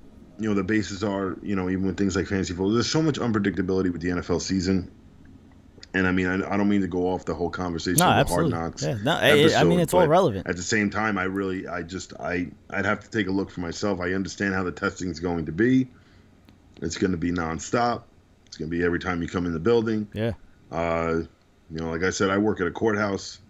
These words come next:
Speaker 1: I, uh, you know, temperatures are taken upon entering the building as well. You know,
Speaker 2: Yeah.
Speaker 1: it's the same ordeal.
Speaker 2: Yeah, absolutely. I, I mean, just,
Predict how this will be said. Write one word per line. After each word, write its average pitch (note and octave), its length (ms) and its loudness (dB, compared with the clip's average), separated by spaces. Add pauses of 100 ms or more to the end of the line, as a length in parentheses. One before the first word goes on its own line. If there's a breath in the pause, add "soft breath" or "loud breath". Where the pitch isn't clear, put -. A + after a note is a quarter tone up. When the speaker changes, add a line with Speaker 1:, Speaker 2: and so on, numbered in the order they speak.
Speaker 1:
I, E2+ 200 -6
uh, E2+ 280 -2
you F2 100 -6
know, D#2+ 240 -4 (840)
temperatures G2+ 400 0
are F#2 40 -6
taken G#2+ 300 2
upon F2+ 340 -4
entering D#2 280 -6
the D2 80 -8
building D#2+ 280 -4
as D#2+ 140 -4
well. G#2 240 -2 (140)
You D#2 80 -2
know, F2 80 2
Speaker 2:
Yeah. F2 60 2
Speaker 1:
it's - 120 -6
the F2 80 -6
same G2 260 2
ordeal. F#2+ 240 2 (400)
Speaker 2:
Yeah, D3+ 180 0 (120)
absolutely. D3+ 500 2
I, E3 300 2
I - 20 6
mean, G3 220 4 (340 loud breath)
just, G#3 340 4